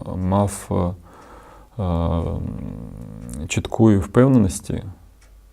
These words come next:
хто є хто. Хто приходить з справжньою метою, а хто для того, щоб були слаб-, слабкою ланкою.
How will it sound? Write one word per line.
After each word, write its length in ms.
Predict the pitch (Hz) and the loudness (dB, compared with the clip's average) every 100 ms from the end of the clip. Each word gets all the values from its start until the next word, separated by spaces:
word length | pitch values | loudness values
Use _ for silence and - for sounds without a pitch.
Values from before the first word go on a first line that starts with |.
| _ _ _ _ _ | _ _ _ _ _
хто 280 | - - 110 | -12 0 2
є 100 | 101 | 2
хто. 340 | - - 87 - - _ - - - | -2 -4 -6 -6 -18 _ -20 -20 -20
Хто 240 | - - - | -10 -4 -2
приходить 340 | 107 - 104 | -2 0 -2
з 40 | |
справжньою 420 | - 165 190 202 135 | 2 4 4 4 0
метою, 320 | - - - 120 _ _ _ _ _ _ _ _ - - - - _ _ _ _ - | -2 -8 -10 -12 _ _ _ _ _ _ _ _ -20 -20 -20 -20 _ _ _ _ -6
а 120 | 113 | -4
хто 200 | - 151 | 0 4
для 120 | 139 | 4
того, 160 | 123 120 | 6 2
щоб 140 | - | 2
були 260 | 98 107 98 | 4 4 4
слаб-, 400 | - 95 90 - | 2 -2 -2 -6
слабкою 320 | 87 - 90 | -8 -2 -2
ланкою. 260 | 78 - | -2 -6